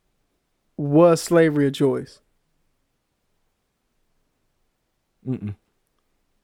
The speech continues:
Speaker 2: I don't think so.
Speaker 1: It wasn't a choice?
Speaker 2: No.
Speaker 1: I never had a problem with what he said, if I'm being honest.
Speaker 2: With what Kanye said?
Speaker 1: Yeah, in terms of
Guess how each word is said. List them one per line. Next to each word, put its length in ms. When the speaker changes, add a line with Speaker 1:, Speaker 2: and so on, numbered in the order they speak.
Speaker 2:
I 40
don't 120
think 140
so. 100
Speaker 1:
It 40
wasn't 320
a 40
choice? 320
Speaker 2:
No. 80
Speaker 1:
I 160
never 400
had 140
a 60
problem 300
with 80
what 20
he 60
said, 280
if 140
I'm 160
being 200
honest. 400
Speaker 2:
With 140
what 160
Kanye 280
said? 300
Speaker 1:
Yeah, 200
in 280
terms 680
of 480